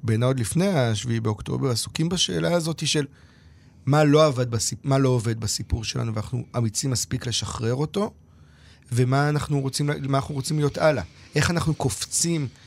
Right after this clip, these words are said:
לקראת הדבר הזה שהוא מפחיד? הרי כולם אומרים לך, "טוב, אז מה, מה אתה מציע? מה, מה?" אבל אי אפשר להציע כרגע, כי אנחנו באמת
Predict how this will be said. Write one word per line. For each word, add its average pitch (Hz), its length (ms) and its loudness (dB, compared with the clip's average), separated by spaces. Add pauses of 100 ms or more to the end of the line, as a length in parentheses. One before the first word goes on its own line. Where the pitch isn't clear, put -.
(200)
לקראת 147 300 0
הדבר 151 220 2
הזה 156 140 2
שהוא 170 140 0
מפחיד? 165 260 0
הרי 127 120 2
כולם 139 200 0
אומרים 156 180 2
לך, 139 60 -2
"טוב, 185 140 4
אז 135 120 4
מה, 151 140 4
מה 151 180 4
אתה 151 140 0
מציע? 151 380 4
מה, 131 260 4
מה?" 135 200 4 (480)
אבל 120 100 4
אי 196 60 4
אפשר 208 160 0
להציע 110 300 2
כרגע, 95 360 -2
כי 110 60 -4
אנחנו 117 160 0
באמת 127 360 0